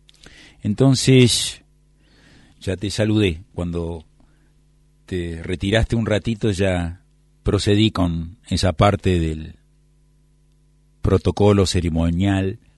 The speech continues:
protocolo ceremonial y etiqueta. Lo reitero para que hagamos el vivo. Saludamos en los controles al señor Ricardo Enrique Piñero. Buenas noches, ¿cómo estás, Ricardo?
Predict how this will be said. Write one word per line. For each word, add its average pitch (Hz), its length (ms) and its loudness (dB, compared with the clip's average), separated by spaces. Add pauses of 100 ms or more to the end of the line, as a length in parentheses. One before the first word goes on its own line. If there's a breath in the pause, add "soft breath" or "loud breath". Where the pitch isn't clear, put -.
(140)
protocolo 113 600 4
ceremonial 95 760 -2 (260)
y 90 140 -2
etiqueta. 85 600 -6 (1000 soft breath)
Lo 95 160 -8
reitero 117 580 2
para 95 220 -6
que 98 300 -10
hagamos 104 540 -6
el 95 160 -4
vivo. 92 440 -2 (1040)
Saludamos 107 720 0
en 104 100 -2
los 92 100 -6
controles 107 880 0
al 90 180 -8
señor 98 600 -4
Ricardo 98 920 -6
Enrique 92 500 -4
Piñero. 98 460 -2
Buenas 90 300 -4
noches, 95 320 -4
¿cómo 85 200 -6
estás, 82 300 -6
Ricardo? 76 640 -10